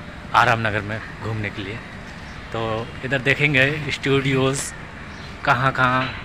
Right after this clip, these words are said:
क्या क्या काम चल रहा है। यह है आराम नगर का इलाका, यहाँ लोग actor बनने के लिए आते हैं और अपना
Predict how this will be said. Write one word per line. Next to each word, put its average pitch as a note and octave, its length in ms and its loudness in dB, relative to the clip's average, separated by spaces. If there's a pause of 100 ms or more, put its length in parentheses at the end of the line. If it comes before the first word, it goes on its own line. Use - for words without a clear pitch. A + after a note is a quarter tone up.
क्या B2 120 4
क्या B2+ 120 6
काम A2+ 260 0
चल A2+ 140 -2
रहा G#2 200 2
है। B2 120 -2 (380)
यह E3 80 -6
है F3 80 4
आराम E3 440 6
नगर D#3+ 180 2
का D#3+ 380 6 (300)
इलाका, D3+ 440 2 (560)
यहाँ D3+ 220 2
लोग D#3+ 220 2
actor D#3 320 0
बनने D3 260 -2
के D3+ 120 0
लिए D3+ 140 2
आते D3 280 4
हैं D3+ 220 -2 (640)
और C#3+ 220 4
अपना C#3+ 340 2